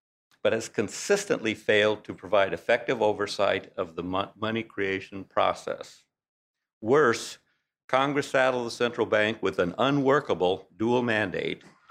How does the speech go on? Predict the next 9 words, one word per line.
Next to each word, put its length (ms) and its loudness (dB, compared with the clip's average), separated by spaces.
and 140 0
an 140 -6
institutional 760 -6
bias 640 0
towards 440 0
artificially 640 -2
low 420 -2
interest 360 -10
rates. 320 -10